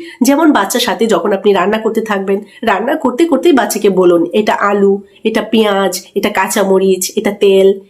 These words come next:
এইভাবে আপনি বাচ্চার সাথে কথা বলুন। য-, যখন কাপড় ভাঁজ করতে থাকবেন, তখন কাপড় ভাঁজ করতে করতে বাচ্চাকে রংগুলো বলুন, "এই কাপড়টা এই কালার, এই রং, ওই কাপড়টা এই কালার, ওই রং।" এইভাবে বাচ্চার সাথে কথা বলুন, কমিউনিকেট করুন,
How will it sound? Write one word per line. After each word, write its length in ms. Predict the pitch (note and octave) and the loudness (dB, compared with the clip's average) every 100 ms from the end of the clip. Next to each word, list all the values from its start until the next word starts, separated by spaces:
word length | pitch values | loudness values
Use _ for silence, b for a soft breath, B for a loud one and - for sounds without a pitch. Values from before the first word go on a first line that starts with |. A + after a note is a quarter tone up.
| B | B
এইভাবে 340 | C#4+ C#4+ E4 | 0 2 0
আপনি 160 | G4 G4+ | 2 2
বাচ্চার 260 | C4+ - F#3+ | 2 -2 -4
সাথে 200 | D3+ E3+ | -2 0
কথা 260 | E3+ E3 | 0 -2
বলুন। 260 | D#3+ E3 F3 - B | -2 -4 -4 -10 B
য-, 60 | A#3+ - | -4 -2
যখন 400 | G#3 F3 - C4+ | -2 0 0 0
কাপড় 360 | A3+ F3+ D#4 D4+ | 0 0 0 0
ভাঁজ 240 | F3 E3 | -2 -4
করতে 260 | F3 E3 E3+ | -4 -2 -2
থাকবেন, 380 | F#3+ F#3 B3+ - B B B | -4 -2 0 0 B B B
তখন 320 | A#3+ A#3+ G4 | -2 2 2
কাপড় 360 | G4 D4+ D4+ C#4+ | 2 0 0 -2
ভাঁজ 300 | - G#3 - | 0 -2 -2
করতে 260 | G3+ F#3+ G3 | -4 -2 0
করতে 240 | G3 C#4+ | 0 2
বাচ্চাকে 440 | A3+ F3+ G3+ C4 | 0 0 -2 0
রংগুলো 540 | A3+ G#3 A#3+ G#3+ F3+ E3+ | 2 2 2 2 2 2
বলুন, 400 | E3+ E3 D#3+ D#3+ B B | 4 2 2 -4 B B
"এই 120 | A#3 | 0
কাপড়টা 380 | A3+ G3 G3+ G#3 | 2 0 -2 0
এই 220 | - A3 | 0 0
কালার, 360 | A3 F#3+ F3+ F#3 A#3 | 2 0 2 0 0
এই 140 | G#3+ | 2
রং, 280 | G3 F#3 G3+ - - | 2 2 0 -4 -2
ওই 120 | G3+ | -2
কাপড়টা 360 | G3+ F#3+ G#3 F#3+ | 0 -2 -2 0
এই 220 | F#3 G#3+ | 0 0
কালার, 300 | F#3+ F#3 F#3+ F3 | 0 0 0 2
ওই 160 | G#3+ | 2
রং।" 200 | G3 F#3+ F#3+ B B | 4 2 -2 B B
এইভাবে 380 | F3+ F#3+ F4 F#4+ | 0 2 2 2
বাচ্চার 260 | G3 F#3 | 0 -4
সাথে 240 | F#3 E3+ E3+ | -4 -2 0
কথা 260 | E3 E3 | 0 -2
বলুন, 300 | E3+ E3 E3 | -2 0 0
কমিউনিকেট 640 | G3 A#3 C#4 C4+ A3+ E3 E3 | 0 4 6 4 4 -2 -4
করুন, 340 | F3 E3 D#3+ | 0 0 0